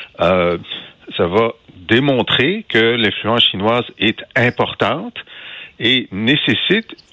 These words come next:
une riposte du Canada. Et s'il y a une enquête publique, ben, elle va le démontrer une nouvelle fois.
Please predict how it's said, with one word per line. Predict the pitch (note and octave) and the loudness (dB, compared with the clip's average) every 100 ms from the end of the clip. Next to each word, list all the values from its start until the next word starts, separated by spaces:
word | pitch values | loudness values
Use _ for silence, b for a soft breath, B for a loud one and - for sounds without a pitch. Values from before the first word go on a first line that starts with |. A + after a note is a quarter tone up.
| _ | _
une | A2+ A2+ | 0 2
riposte | G#2 A#2 - E3 D#3+ - | 0 0 2 2 0 -2
du | - | -2
Canada. | B2+ G2+ F2+ G#2+ - B B B B B | 0 0 0 0 -2 B B B B B
Et | A#2+ B2+ - | -2 0 2
s'il | E3+ | 2
y | D#3+ | 2
a | |
une | C3 | 2
enquête | A2 - C#3+ | 0 0 -2
publique, | - F2+ F#2+ F#3 - - | -2 0 0 0 -4 -2
ben, | G#2 | 0
elle | F#2 E2+ | 2 2
va | G#2 | 0
le | |
démontrer | F2+ A2 A#2 A2+ - D3+ - | 0 0 2 0 0 -2 -2
une | G2+ G2 | -6 -4
nouvelle | A#2 B2+ A#2+ F#2 - | -2 0 0 -2 0
fois. | A2+ C#3+ | 0 0